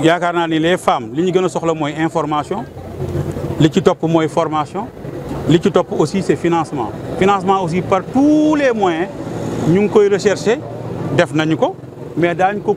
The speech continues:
continuer defaat gën leen dooleel, ndax koo formé ba noppi bu amee xam-xam it soxla na doole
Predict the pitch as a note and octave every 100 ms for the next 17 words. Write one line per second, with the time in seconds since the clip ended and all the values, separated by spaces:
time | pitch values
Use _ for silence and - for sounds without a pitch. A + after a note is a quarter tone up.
0 | - C#4+ C#4+ B3 G#3+ F#3 F3 D#3+ F3+ F3
1 | E3+ E3 D#3 D3+ D3 - F#3 - E3+ D#3
2 | D#3+ D#3+ C#3+ D#3+ E3 E3 C#3+ D3 C#3+ C3
3 | F3 - - - - F#3 D#3 D#3+ D3 C#3+
4 | C#3+ C3+ D#3 D3+